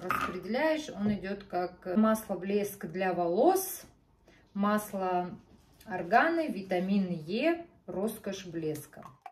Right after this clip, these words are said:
Я стараюсь хорошо питать свои волосы, много средств наношу, и защиту, и после крем, и бальзам наношу.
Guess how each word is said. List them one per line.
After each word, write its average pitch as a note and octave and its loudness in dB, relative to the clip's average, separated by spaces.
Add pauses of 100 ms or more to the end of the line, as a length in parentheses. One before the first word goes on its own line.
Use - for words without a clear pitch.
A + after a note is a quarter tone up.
(180)
Я G3+ 4 (240)
стараюсь F#3+ -2
хорошо F#3+ 0
питать - -4
свои E3+ -6
волосы, A#3 2
много F#3 2
средств E3 -4
наношу, E3+ -2 (280)
и F#3+ -4
защиту, A#3 2
и G3+ -2
после A#3+ 4
крем, A3 6
и G#3+ 2
бальзам G3+ 4
наношу. F#3+ -6